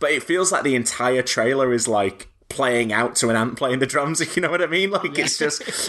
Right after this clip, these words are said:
Speaker 1: it's just got that kineticism. And Paul Rudd,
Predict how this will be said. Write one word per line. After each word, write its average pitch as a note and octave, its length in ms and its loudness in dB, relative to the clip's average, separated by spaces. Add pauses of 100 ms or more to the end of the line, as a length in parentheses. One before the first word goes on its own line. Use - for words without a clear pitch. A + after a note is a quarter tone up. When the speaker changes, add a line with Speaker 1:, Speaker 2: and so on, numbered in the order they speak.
Speaker 1:
it's E3 200 2
just E3+ 320 -2
got D3+ 180 0
that C3+ 200 0
kineticism. G#2 880 -2 (100)
And A2 640 0 (760)
Paul D#3 340 0
Rudd, D3 300 2